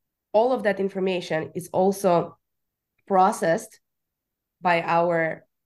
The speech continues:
Intel, and it gives you a health score. And this health score accounts for all those factors,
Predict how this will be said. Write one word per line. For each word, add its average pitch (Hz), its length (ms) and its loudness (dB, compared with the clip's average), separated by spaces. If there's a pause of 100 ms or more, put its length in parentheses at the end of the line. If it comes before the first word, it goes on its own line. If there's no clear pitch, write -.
(140)
Intel, 240 600 0 (160)
and 175 100 0
it 180 160 -4
gives 214 240 -6
you 185 220 2
a 165 260 2 (160)
health 180 340 0
score. - 420 -6 (680)
And 185 300 2
this 226 240 2
health 233 340 0
score 226 500 0 (800)
accounts 196 380 0
for 196 140 -4
all 185 120 0
those 175 220 -4
factors, 165 580 -2